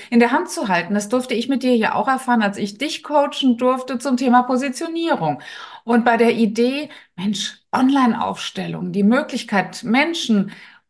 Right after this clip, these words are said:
online von Kiel bis Oberammergau die Möglichkeit zu geben, schnell auch in diesen Genuss der schnellen Lösung zu kommen, wäre das nicht was für dich?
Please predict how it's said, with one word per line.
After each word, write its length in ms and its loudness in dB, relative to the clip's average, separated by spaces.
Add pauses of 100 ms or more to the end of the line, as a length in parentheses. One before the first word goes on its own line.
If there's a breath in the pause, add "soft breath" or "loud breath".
online 720 2 (160)
von 380 -2
Kiel 240 -4
bis 180 -6
Oberammergau 760 2
die 120 0
Möglichkeit 600 0
zu 160 0
geben, 320 0
schnell 500 2
auch 260 0
in 120 -2
diesen 240 4
Genuss 500 2 (100)
der 200 -2
schnellen 360 2
Lösung 380 2
zu 140 -6
kommen, 240 -2
wäre 180 2
das 180 0
nicht 200 -4
was 180 -6
für 100 -12
dich? 240 -12